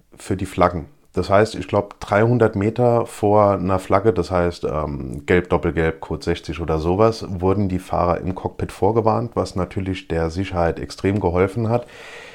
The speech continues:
Naja, es gab den einen oder anderen, ähm, der, äh, in einer Doppelgelbphase oder in einer, in einer Gefahrenzone, ich weiß jetzt nicht,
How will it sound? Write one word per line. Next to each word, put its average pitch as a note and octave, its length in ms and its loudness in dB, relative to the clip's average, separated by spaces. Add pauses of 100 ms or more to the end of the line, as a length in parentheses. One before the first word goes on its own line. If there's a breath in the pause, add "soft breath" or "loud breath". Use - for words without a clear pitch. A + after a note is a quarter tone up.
(1000 loud breath)
Naja, F#2+ 380 2 (120)
es F#2 200 -6
gab A#2 200 10
den A2 140 6
einen G#2 220 2
oder F#2 220 2
anderen, G#2+ 460 0
ähm, F2+ 560 2
der, F2 1000 2
äh, - 40 -8
in G2 120 0
einer F#2 100 2
Doppelgelbphase F#2 920 2
oder E2+ 180 -2
in D2+ 80 -2
einer, D2+ 160 0
in D2+ 140 -4
einer D#2 220 -2
Gefahrenzone, F2 720 0
ich D#2 120 -6
weiß D2+ 160 -2
jetzt - 160 -10
nicht, C#2+ 140 -8